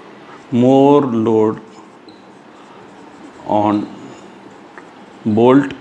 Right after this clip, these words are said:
three, more load on bolt number three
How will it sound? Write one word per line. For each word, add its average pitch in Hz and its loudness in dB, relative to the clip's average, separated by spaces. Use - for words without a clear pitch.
three, 120 -4
more 120 2
load 127 2
on 127 -2
bolt 117 0
number 123 -2
three 135 -6